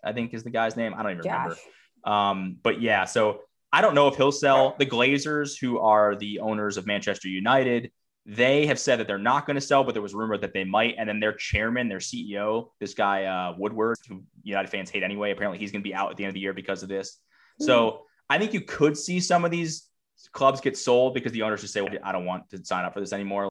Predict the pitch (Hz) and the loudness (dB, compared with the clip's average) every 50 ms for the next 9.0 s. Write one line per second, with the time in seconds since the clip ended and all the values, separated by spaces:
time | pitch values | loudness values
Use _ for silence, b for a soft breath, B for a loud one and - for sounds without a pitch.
0 | - _ _ - - 92 90 80 87 92 87 - - - - 95 90 90 - - | -8 _ _ -12 -12 -10 -10 -10 -12 -12 -12 -12 -12 -10 -10 -10 -10 -10 -8 -6
1 | 95 87 82 - - 98 95 110 104 - - b b b b b b b - 127 | -4 -4 -4 -4 -2 0 0 0 0 -2 -8 b b b b b b b 4 4
2 | 127 127 - - 170 165 156 - 113 107 95 101 110 123 123 - 117 - 107 101 | 6 6 6 4 4 6 6 4 4 4 4 6 4 4 0 -4 -4 -4 -4 0
3 | - 120 117 117 107 101 98 95 95 92 90 85 87 87 87 82 80 87 90 92 | 4 4 4 4 2 2 0 0 0 -2 -6 -6 -6 -6 -6 -6 -6 -6 -4 -2
4 | 95 95 95 92 - - _ 98 95 90 92 92 - 113 117 160 156 185 202 175 | 0 0 0 -2 -4 -10 _ -8 -6 -6 -6 -6 -8 -6 0 2 2 2 2 4
5 | 156 180 170 - - - - 139 123 104 90 87 90 - 117 101 95 92 95 95 | 4 4 4 4 2 0 4 4 4 4 2 -4 -6 -4 -4 -4 -4 -4 -6 -6
6 | 92 95 95 95 95 - - - 117 98 104 107 92 90 92 95 - - 90 104 | -6 -6 -6 -6 -8 -10 -6 -4 -4 -4 -2 -2 -4 -4 -4 -6 -8 -8 -8 -6
7 | 98 98 95 92 95 92 87 95 95 92 90 90 - - 120 113 98 98 95 90 | -6 -4 -4 -4 -4 -4 -4 -4 -6 -6 -10 -8 -2 2 2 2 2 0 -4 -4
8 | 92 90 - - 110 104 90 - - 78 - 78 82 _ - - 101 98 92 92 | -6 -6 -4 -4 -2 -2 -4 -6 -12 -18 -20 -20 -20 _ -6 -2 0 0 0 -2